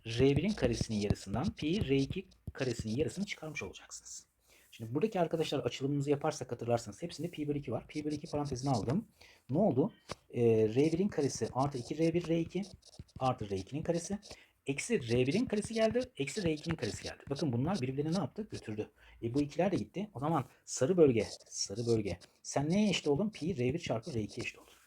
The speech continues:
Peki geldik diğerine. Buradaki arkadaşlar kareyi nereden bulacaksınız? Bakın şimdi. Karenin bir kenarına da şuraya x diyecek olursam burada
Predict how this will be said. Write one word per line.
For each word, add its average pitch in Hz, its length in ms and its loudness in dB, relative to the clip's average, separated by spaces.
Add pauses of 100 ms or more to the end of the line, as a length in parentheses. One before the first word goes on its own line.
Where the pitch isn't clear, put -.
(520)
Peki 123 180 -8
geldik 170 300 6
diğerine. 113 300 4 (720)
Buradaki 156 260 6
arkadaşlar 156 500 6
kareyi 180 360 4
nereden 107 300 4
bulacaksınız? - 680 -10 (260)
Bakın 131 200 -2
şimdi. 104 220 -2 (540)
Karenin 156 360 4
bir 147 100 2
kenarına 165 360 6
da 107 160 2 (280)
şuraya 147 320 6
x - 300 -10
diyecek 113 300 0
olursam 107 300 -4 (720)
burada 151 400 4